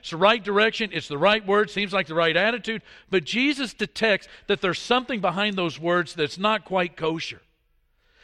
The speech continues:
And so he says to the guy, well, think about this.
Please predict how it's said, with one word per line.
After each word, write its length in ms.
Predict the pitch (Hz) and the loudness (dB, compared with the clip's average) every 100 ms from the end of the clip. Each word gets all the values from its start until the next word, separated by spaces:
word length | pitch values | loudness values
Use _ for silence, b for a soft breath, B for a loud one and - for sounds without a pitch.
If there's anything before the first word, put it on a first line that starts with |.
| b | b
And 160 | 180 180 | -4 -2
so 340 | 202 196 185 | 0 0 0
he 140 | - 180 | -4 -6
says 400 | - 262 311 269 | 0 2 2 -2
to 80 | 214 | -6
the 140 | 160 | -4
guy, 400 | 135 123 139 185 - _ _ _ _ _ _ _ _ _ _ - | -2 -2 -2 -6 -14 _ _ _ _ _ _ _ _ _ _ 0
well, 100 | 214 | 2
think 220 | 320 320 | 2 2
about 300 | 277 262 - | 4 2 2
this. 360 | 240 131 - | 0 0 -4